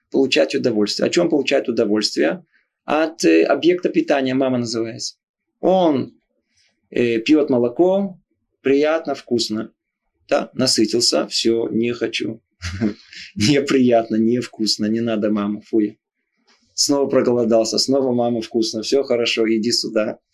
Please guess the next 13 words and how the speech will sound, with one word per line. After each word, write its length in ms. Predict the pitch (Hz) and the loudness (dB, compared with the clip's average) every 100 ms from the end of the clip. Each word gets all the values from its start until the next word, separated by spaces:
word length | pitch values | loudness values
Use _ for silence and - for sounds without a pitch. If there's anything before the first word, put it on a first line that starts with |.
| - - _ _ - - - | -20 -20 _ _ -20 -20 -14
Теперь, 380 | - 113 135 117 | -4 0 2 4
если 280 | 131 165 180 | 4 4 4
нет 260 | 175 175 175 | 2 0 2
мамы, 300 | 208 208 139 | 2 2 2
есть, 360 | 131 147 - | 2 0 0
э, 240 | 139 135 123 | 2 2 2
эцба, 380 | 156 147 131 - | 0 -2 -4 0
есть 420 | 135 135 - 185 | 2 2 -2 -2
палец, 340 | 160 160 147 - | 2 2 0 -2
можно 200 | 131 131 | -4 -4
пососать, 500 | 131 127 - 123 127 | -2 -2 0 -2 -2
тоже 220 | 131 127 | -2 -2
приятно. 580 | - 113 107 104 - | -2 -2 -2 -6 -16